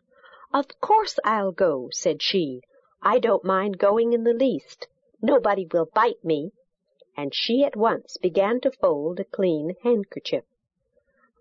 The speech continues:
"I won't be two minutes, my darling, and if there is a grain of mustard in the house,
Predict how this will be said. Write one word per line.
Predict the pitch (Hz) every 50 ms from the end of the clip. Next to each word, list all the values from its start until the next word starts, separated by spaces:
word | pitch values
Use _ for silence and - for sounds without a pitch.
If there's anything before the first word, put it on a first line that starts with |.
| _ _ -
"I | 196 220
won't | 220 226 262 247 - -
be | 202 190 - -
two | - - 370 370
minutes, | 359 320 254 190 - - - -
my | 202 175 170 170
darling, | 180 180 165 160 160 165 208 262 - _ _ _ _ _ _ _
and | - 190 233 220
if | 240 - -
there | - 233 208 208
is | 202 -
a | 190
grain | - - - 233 269 285 311 359 370 359
of | 349 349
mustard | 254 254 269 285 - - - 285 247
in | 277 269 262
the | 269
house, | - 233 240 208 160 196 - -